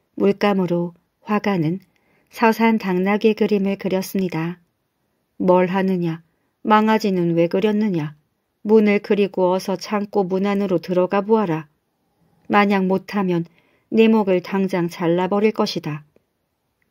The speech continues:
화가는 가난한 친구와 함께 서산 당나귀 그림 위에 올라탔습니다.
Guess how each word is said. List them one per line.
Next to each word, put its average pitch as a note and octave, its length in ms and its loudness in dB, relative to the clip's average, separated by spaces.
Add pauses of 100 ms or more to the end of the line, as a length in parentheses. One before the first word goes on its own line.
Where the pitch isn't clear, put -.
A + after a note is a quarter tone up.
(360)
화가는 A3 680 2
가난한 G3+ 520 -2
친구와 G3+ 500 -2
함께 F3+ 560 -4 (440)
서산 A#3 420 2
당나귀 G3 520 0
그림 G#3 340 0
위에 G3 400 -2
올라탔습니다. F3 1040 -4